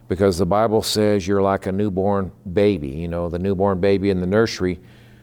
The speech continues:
they basically can't do anything. But what do you do? You feed, you pick them up, you feed them, you change their messy diaper,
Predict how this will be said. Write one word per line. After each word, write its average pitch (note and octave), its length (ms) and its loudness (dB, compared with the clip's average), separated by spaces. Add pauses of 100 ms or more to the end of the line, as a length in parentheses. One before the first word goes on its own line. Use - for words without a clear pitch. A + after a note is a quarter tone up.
they G#2 140 2
basically A2+ 420 2
can't B2 260 -2
do C3 140 4
anything. E2 320 -2 (880)
But G2+ 100 0
what G#2+ 160 4
do A2 60 4
you G#2+ 120 6
do? G#2 160 4
You A2 160 0
feed, A2+ 320 2
you G#2+ 140 0
pick A2 240 0
them G#2 160 2
up, G#2 180 0
you A2 80 0
feed G#2+ 300 2
them, G2 180 0
you G#2 120 0
change G#2 420 0
their G2+ 100 2
messy G2+ 320 0
diaper, G2+ 400 2